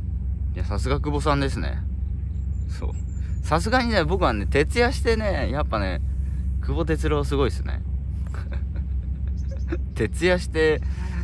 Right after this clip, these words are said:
家族との旅-、旅行中、徹夜してお客さん対応するかと。さすが、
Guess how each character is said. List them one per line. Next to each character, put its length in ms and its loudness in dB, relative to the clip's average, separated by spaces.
家 140 2
族 240 0
と 120 0
の 100 0
旅-、 180 -2
旅 200 0
行 200 2
中、 180 -2
徹 300 0
夜 120 2
し 100 -2
て 120 0
お 80 0
客 200 -2
さ 100 -2
ん 60 -2
対 200 0
応 120 0
す 80 0
る 100 0
か 140 -2
と。 200 -2
さ 180 -2
す 120 -4
が、 240 2